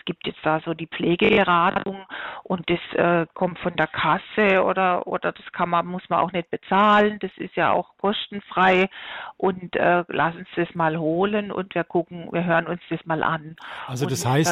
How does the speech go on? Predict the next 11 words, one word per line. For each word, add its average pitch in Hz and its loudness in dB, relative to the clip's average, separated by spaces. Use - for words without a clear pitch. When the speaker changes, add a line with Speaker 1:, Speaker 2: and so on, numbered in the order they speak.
Speaker 1:
dann 175 -6
Speaker 2:
das - -2
Speaker 1:
ist 190 -2
Speaker 2:
heißt 143 0
Speaker 1:
es - -14
besser 190 4
anzunehmen, 170 2
gell, 160 2
wie 185 -2
von 180 -4
dem, 180 0